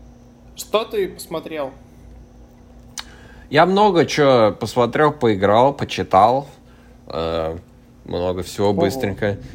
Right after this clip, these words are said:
Speaker 2: Э,
Speaker 1: Ого.
Speaker 2: зн-, есть такой персонаж Бэтмен. Очень мне
Speaker 1: Да.
Speaker 2: нравится. Вот.
Speaker 1: Есть
Speaker 2: И
Speaker 1: такое.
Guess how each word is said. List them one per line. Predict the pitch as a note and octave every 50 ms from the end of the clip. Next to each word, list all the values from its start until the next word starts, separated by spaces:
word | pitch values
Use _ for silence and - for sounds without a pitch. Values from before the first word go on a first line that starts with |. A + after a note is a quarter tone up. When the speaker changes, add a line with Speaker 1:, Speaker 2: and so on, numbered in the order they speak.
| - - -
Speaker 2:
Э, | - - - G3
Speaker 1:
Ого. | F3+ D3+ A2 - - -
Speaker 2:
зн-, | - - F2+ - - A2+
есть | A#2 A2 - -
такой | - B2 - B2+ A#2
персонаж | - A#2+ A2+ - - B2+ C3 B2+ A#2
Бэтмен. | G#2 G2+ G#2 F#2 F2 - - E2+ D2+ - - - - - - - - - - - -
Очень | G2 - - - -
мне | - -
Speaker 1:
Да. | D#3 D3+ D3
Speaker 2:
нравится. | A#2 F#2 F#2 - - - - - - - - - - -
Вот. | - F#2+ F2+ F2 -
Speaker 1:
Есть | - D#3 G2+ G2 G2
Speaker 2:
И | -
Speaker 1:
такое. | - - - - C#3+ C#3 C#3